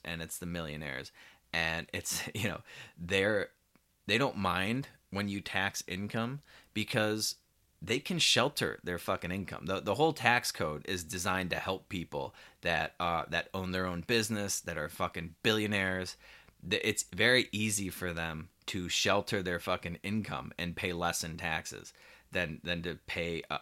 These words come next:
a wealth tax, okay? You know, there's a million things that they can do to get around paying income tax. Like Warren Buffett, the whole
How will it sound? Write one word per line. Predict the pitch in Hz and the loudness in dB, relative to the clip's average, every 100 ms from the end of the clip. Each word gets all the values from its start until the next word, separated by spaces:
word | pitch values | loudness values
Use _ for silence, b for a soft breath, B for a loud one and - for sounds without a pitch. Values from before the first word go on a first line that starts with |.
| - | -4
a | |
wealth | 87 80 82 - - | -4 0 -2 -2 -8
tax, | - - - - | -6 -6 -8 -10
okay? | 71 - 80 | -10 -6 -6
You | 76 80 | -6 -6
know, | 76 - B B | -8 -12 B B
there's | 92 95 | -2 0
a | - | -2
million | 90 92 104 98 90 | -2 0 0 0 -2
things | 85 80 78 | -4 -6 -6
that | 76 | -6
they | 82 | -8
can | 78 82 | -6 -6
do | 80 78 | -6 -6
to | 76 | -6
get | 85 | -6
around | 80 82 80 | -4 -6 -6
paying | - 87 78 | -6 -6 -6
income | 87 90 76 | -6 -6 -10
tax. | - 76 73 - | -8 -6 -6 -6
Like | 87 85 B B - | -6 -8 B B -4
Warren | 98 107 90 | 0 0 2
Buffett, | 95 90 98 87 | 0 2 0 -2
the | - | -2
whole | 101 92 | -2 -4